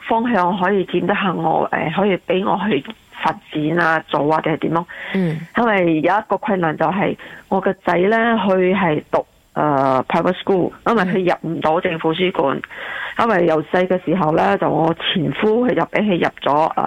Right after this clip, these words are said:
Speaker 1: international school，變咗導致到佢係根本入唔到，呃，政府書館咯。
Speaker 2: 嗯。
Speaker 1: 所以變咗我呢度有個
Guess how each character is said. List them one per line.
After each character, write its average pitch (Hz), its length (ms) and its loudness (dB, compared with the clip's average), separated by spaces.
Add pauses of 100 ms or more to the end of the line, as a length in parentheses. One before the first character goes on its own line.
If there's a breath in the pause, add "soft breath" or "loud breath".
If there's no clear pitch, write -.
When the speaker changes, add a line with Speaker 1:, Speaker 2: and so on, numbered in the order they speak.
Speaker 1:
international 170 600 0
school， 196 300 0
變 170 220 -2
咗 175 140 2
導 156 180 -2
致 - 200 -6
到 160 120 0
佢 160 420 -2 (340 loud breath)
係 165 120 0
根 202 160 0
本 196 160 0
入 175 200 -2
唔 143 140 -4
到， 143 120 0 (260)
呃， - 180 0
政 160 160 -2
府 165 140 0
書 190 160 0
館 156 180 -2
咯。 185 180 0 (100)
Speaker 2:
嗯。 170 300 -2 (160)
Speaker 1:
所 226 160 0
以 214 60 0
變 185 160 -2
咗 190 80 0
我 180 160 0
呢 175 80 0
度 - 80 -4
有 139 200 0
個 135 100 0